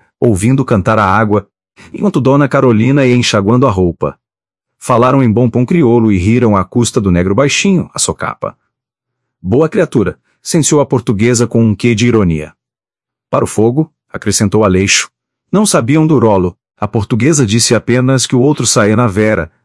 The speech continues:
depois de meio-dia, e n-, regressara. Naturalmente fora preso. Um relógio horas. "Quantas?", perguntou a mulher.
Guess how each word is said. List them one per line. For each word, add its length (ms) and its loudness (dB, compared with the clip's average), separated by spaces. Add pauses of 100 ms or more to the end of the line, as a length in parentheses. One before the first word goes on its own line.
depois 360 0
de 80 0
meio-dia, 520 0
e 120 -10
n-, 320 -2
regressara. 920 -2 (680)
Naturalmente 640 0
fora 260 0
preso. 480 -2 (420)
Um 120 0
relógio 380 2
horas. 460 -6 (680)
"Quantas?", 320 0
perguntou 360 -2
a 40 0
mulher. 340 -4